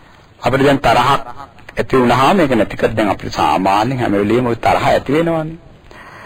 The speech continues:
ඉතින් තරහ ඇති වෙනකොට බහුසුත භාවයේ තියෙන කෙනා කොහොමද හිතන්නේ?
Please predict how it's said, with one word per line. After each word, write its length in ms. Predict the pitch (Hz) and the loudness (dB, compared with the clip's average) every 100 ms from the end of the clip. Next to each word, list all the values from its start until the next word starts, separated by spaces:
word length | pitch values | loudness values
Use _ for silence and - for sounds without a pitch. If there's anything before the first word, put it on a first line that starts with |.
| - - | -20 -12
ඉතින් 180 | 185 180 | -6 0
තරහ 280 | 151 170 | 2 4
ඇති 300 | 196 165 143 170 | 4 4 2 2
වෙනකොට 320 | 170 180 170 | 2 2 0
බහුසුත 400 | 139 170 175 170 | 2 2 0 -2
භාවයේ 380 | 156 151 151 151 | 2 4 4 2
තියෙන 240 | 147 147 | 2 0
කෙනා 240 | 147 147 143 | 0 0 0
කොහොමද 280 | 147 147 139 | -2 -2 -2
හිතන්නේ? 420 | 135 139 143 | 0 0 -2